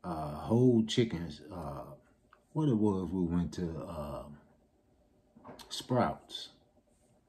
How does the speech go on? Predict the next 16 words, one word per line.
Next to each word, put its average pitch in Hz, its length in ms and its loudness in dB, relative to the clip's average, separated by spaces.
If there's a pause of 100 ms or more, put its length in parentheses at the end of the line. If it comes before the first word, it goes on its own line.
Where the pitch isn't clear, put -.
(800)
And 98 600 6 (440)
when 113 240 2
I 127 140 4
tell 143 200 4
you 113 480 8
they 113 140 6
had 110 500 2
small 117 920 4 (220)
whole 113 480 2
chickens, 85 480 -2
they 92 140 -6
were 73 300 -8
twenty 120 520 0
dollars 101 640 0 (120)
a - 40 -12
piece. 76 560 -2